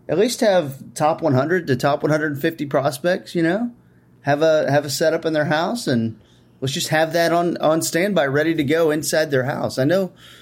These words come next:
they, they w-, love the party aspect and what that's gonna do for certain economies. And I know everyone wants to be back in the war room and doing it like normal. But as we found out with the Cowboys draft, maybe doing it this way was not a bad way to go, because,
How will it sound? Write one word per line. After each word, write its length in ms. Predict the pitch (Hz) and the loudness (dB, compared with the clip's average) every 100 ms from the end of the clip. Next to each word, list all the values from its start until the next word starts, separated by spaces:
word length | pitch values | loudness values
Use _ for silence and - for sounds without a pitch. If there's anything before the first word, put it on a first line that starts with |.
| - - _ - | -20 -20 _ -20
they, 240 | - 143 160 | -4 0 0
they 160 | 160 180 | 0 0
w-, 260 | 180 185 | 2 0
love 240 | 156 185 175 | 2 0 0
the 80 | |
party 360 | 143 156 147 147 | 0 2 4 4
aspect 640 | 135 131 - 131 127 - | 4 2 2 2 2 0
and 340 | - - 120 123 | -8 0 2 2
what 200 | 131 123 | 2 2
that's 180 | 131 | 0
gonna 220 | - 127 120 | 0 0 2
do 140 | 123 | 0
for 140 | 120 | 0
certain 300 | 107 135 123 | -2 0 0
economies. 800 | 117 113 117 117 117 113 113 - | -2 0 0 2 2 0 -2 -8
And 220 | - 101 117 | -10 -4 0
I 80 | |
know 480 | 123 123 123 123 120 | 2 4 4 4 2
everyone 400 | 127 117 120 117 | 0 0 0 0
wants 180 | 117 113 | -2 -4
to 60 | 117 | 0
be 140 | 120 | 0
back 260 | 104 117 117 | 2 0 -2
in 80 | |
the 80 | 110 | -4
war 200 | 107 113 107 | -2 0 0
room 180 | 107 | 0
and 80 | 107 | 0
doing 220 | 113 110 | 0 -2
it 80 | 110 | -2
like 180 | 110 107 | -6 -4
normal. 500 | 104 123 113 101 101 - - - - - | -2 0 0 -2 -8 -16 -20 -20 -20 -16
But 120 | - 120 | -2 0
as 160 | 170 | 2
we 80 | 196 | 0
found 240 | - 202 | 0 0
out 100 | 214 | 0
with 120 | - - | 0 -2
the 60 | |
Cowboys 400 | 139 - 381 311 | -2 -2 0 0
draft, 320 | 120 131 170 160 | 0 0 0 0
maybe 180 | 180 | 0
doing 180 | 202 208 | 2 2
it 120 | 208 | 2
this 180 | 208 208 | 0 0
way 180 | 208 185 | 0 0
was 180 | 165 139 | 0 0
not 160 | 160 165 | 0 0
a 60 | |
bad 200 | 160 170 | 0 0
way 140 | 165 160 | 0 0
to 80 | 143 | 0
go, 300 | 165 147 107 | 0 2 0
because, 720 | 123 120 120 120 113 104 | -2 0 0 0 -2 -6